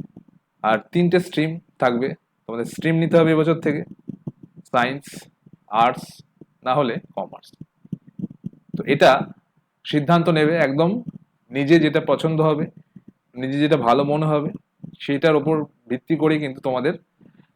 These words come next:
তোমরা কিন্তু সায়েন্স নিও বা আর্টস নিও বা কমার্স নিও। কেন এই সময় যদি অন্যের কথা শোনে, অবশ্যই বাড়িতে গার্জিয়ানদের কথা শুনতে হবে,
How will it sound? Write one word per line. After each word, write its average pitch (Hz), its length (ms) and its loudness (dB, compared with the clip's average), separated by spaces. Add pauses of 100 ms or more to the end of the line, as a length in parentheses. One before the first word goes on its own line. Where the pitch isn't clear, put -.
(220)
তোমরা 120 180 -4
কিন্তু 143 180 -4
সায়েন্স 135 680 -4 (680)
নিও 156 340 -4 (200)
বা 120 120 0
আর্টস 120 400 2
নিও 143 220 -8 (180)
বা 123 120 -2
কমার্স 107 480 -8
নিও। - 100 -20 (760)
কেন 113 120 -10 (220)
এই 170 260 2
সময় 127 400 0
যদি 120 260 -2
অন্যের 147 460 -4
কথা 135 240 -2
শোনে, 117 300 -6 (1000)
অবশ্যই 165 720 2
বাড়িতে 135 680 0 (440)
গার্জিয়ানদের 120 460 -2
কথা 120 180 -4
শুনতে 123 280 -8
হবে, 120 260 -6